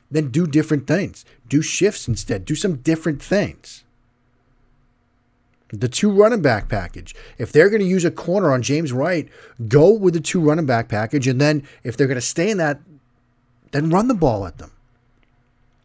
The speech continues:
There were adjustments to be made, and they didn't make them on the offensive side of the ball.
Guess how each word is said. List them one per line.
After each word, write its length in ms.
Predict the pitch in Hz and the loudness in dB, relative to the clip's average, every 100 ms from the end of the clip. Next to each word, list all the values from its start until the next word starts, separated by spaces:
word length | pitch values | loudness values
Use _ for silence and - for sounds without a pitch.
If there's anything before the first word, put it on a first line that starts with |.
| _ _ - | _ _ -12
There 180 | 117 151 | 0 2
were 200 | 170 180 | 4 4
adjustments 580 | 165 120 185 - 247 226 | 2 0 -2 -2 -6 -6
to 100 | - | -6
be 140 | 165 175 | -4 -2
made, 300 | 151 180 196 | 0 0 0
and 100 | 151 | -2
they 80 | |
didn't 420 | 131 98 143 180 - | -2 -2 -2 -2 -6
make 360 | 101 156 220 | -2 0 0
them 140 | 123 104 | -4 -4
on 100 | 110 | -6
the 100 | 120 | -4
offensive 500 | 120 156 160 143 151 | -4 -2 -4 -4 -6
side 240 | - 110 | -2 -2
of 80 | 110 | -2
the 60 | 113 | -4
ball. 360 | 170 175 98 | -2 -2 -4